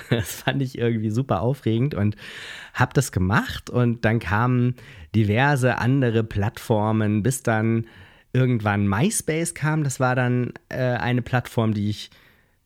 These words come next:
exzessiver genutzt hab. Und dann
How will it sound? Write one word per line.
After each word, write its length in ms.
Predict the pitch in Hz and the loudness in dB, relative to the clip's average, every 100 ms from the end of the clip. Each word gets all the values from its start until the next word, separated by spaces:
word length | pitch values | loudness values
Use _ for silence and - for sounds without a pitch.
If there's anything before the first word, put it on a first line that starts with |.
| _ - - | _ -20 -12
exzessiver 720 | - 131 - 120 - 202 208 | -8 -6 -2 -2 0 0 2
genutzt 440 | 165 156 156 - - | 2 0 -2 -6 -2
hab. 300 | 135 135 - | 0 0 -2
Und 460 | 127 123 123 - - _ - | 2 2 2 -4 -14 _ -6
dann 560 | 107 104 131 151 156 | -2 0 2 2 0